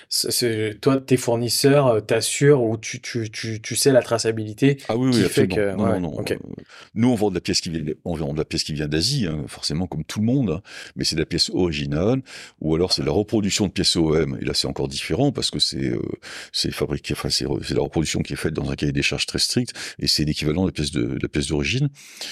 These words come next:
Speaker 2: Euh, mais bon, aujourd'hui, quand on ouvre une boîte d'Harley, les roulements, ils sont made in China, hein, donc, euh, la
Speaker 1: Ouais.
Speaker 2: Chine, c'est pas une hantise non plus, hein.
Speaker 1: Non, non, non, non.
Speaker 2: Mais, euh, euh, moi, mon, ma, ma hantise, c'est la copie de la copie de la copie, quoi. C'est, euh,
Speaker 1: Ouais.
Speaker 2: on a un,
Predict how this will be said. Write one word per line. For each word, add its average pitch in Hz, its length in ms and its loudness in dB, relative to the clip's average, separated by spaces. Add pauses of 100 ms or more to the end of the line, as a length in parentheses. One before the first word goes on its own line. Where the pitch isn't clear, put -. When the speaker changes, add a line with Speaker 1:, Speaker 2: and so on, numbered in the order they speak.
(300)
Speaker 2:
Euh, - 420 -2
mais 76 180 0
bon, 85 260 2
aujourd'hui, 78 320 2
quand - 180 -4
on 76 100 2
ouvre 78 160 0
une 80 80 0
boîte 78 180 0
d'Harley, 87 520 2
les 73 100 0
roulements, 76 300 0
ils 95 40 -2
sont 85 120 -4
made 80 140 -2
in 87 100 -2
China, 117 280 0
hein, 80 180 0
donc, - 260 -6
euh, - 60 -4
la 127 80 0
Speaker 1:
Ouais. 131 40 4
Speaker 2:
Chine, 107 200 4
c'est - 220 0
pas 95 200 6
une 87 100 2
hantise 92 380 2
non 117 100 0
plus, 135 320 2
hein. - 40 2
Speaker 1:
Non, 135 100 6
non, 165 360 6
non, 113 100 4
non. - 140 -2
Speaker 2:
Mais, 82 300 4
euh, 82 240 6 (500)
euh, - 80 -6
moi, 87 260 0
mon, 78 440 0
ma, 69 260 -2
ma 67 280 -2
hantise, 78 420 0
c'est 80 80 0
la 76 80 0
copie - 340 -4
de 82 100 -4
la 82 60 0
copie 110 320 -4
de - 60 -6
la 82 60 2
copie, - 320 -6
quoi. - 160 -8
C'est, 76 320 -2
euh, 69 100 -2
Speaker 1:
Ouais. 60 240 -10 (840)
Speaker 2:
on 82 140 -2
a 80 60 0
un, 85 240 -4